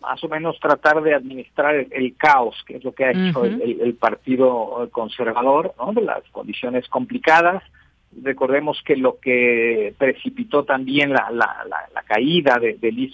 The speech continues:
Speaker 1: Truss, la ex primera ministra, pues, bueno, la todavía primera ministra hasta que no asuma, eh, Sunak, eh, fue precisamente estas medidas,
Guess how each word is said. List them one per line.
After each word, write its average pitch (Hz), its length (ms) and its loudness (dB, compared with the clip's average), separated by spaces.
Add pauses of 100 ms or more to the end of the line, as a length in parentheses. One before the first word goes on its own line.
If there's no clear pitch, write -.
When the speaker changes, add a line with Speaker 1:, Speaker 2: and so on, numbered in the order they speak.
Speaker 1:
Truss, 151 320 0 (160)
la 110 120 -10
ex - 120 -18
primera 127 400 -2
ministra, 139 460 -8
pues, 147 180 -2 (160)
bueno, - 220 -12 (120)
la - 120 -8
todavía 117 380 2
primera 120 320 -2
ministra 123 420 -6
hasta 110 180 -8
que 117 140 -6
no 113 200 -2
asuma, 107 400 -4 (400)
eh, 120 540 2
Sunak, 156 440 -4 (360)
eh, 151 420 4 (260)
fue 180 200 2
precisamente 170 1000 -4
estas 180 300 -4 (240)
medidas, 160 640 -2